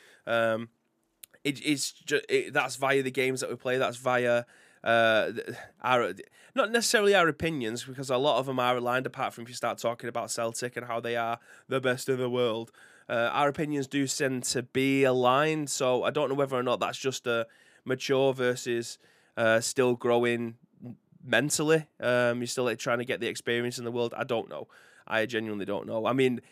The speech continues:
me compared to my sixteen-year-old brother, it's com-, two completely different generations. We align on some things,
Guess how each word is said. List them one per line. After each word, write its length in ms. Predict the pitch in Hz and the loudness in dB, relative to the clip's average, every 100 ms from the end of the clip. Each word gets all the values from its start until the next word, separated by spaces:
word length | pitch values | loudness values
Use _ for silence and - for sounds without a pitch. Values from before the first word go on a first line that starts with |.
| _ | _
me 160 | 147 156 | 0 2
compared 340 | 151 147 143 135 | 0 2 2 2
to 60 | |
my 60 | 131 | -4
sixteen-year-old 720 | - 117 - 131 127 123 117 | -4 -6 -4 -2 2 2 4
brother, 380 | 135 120 107 120 - _ _ _ | 2 4 0 -2 -8 _ _ _
it's 240 | - 131 - _ - | -4 -4 -8 _ -10
com-, 220 | 143 135 - | -8 -8 -10
two 160 | 127 156 | -2 0
completely 380 | 143 143 139 139 | 0 -4 -2 -4
different 240 | 139 127 | -4 0
generations. 640 | 143 127 139 147 143 127 | 2 4 4 2 -2 0
We 100 | 127 | 2
align 320 | 127 131 139 | 4 4 4
on 60 | 139 | 0
some 240 | 139 139 | -2 -4
things, 500 | 127 117 120 139 - | -4 -6 -4 -6 -10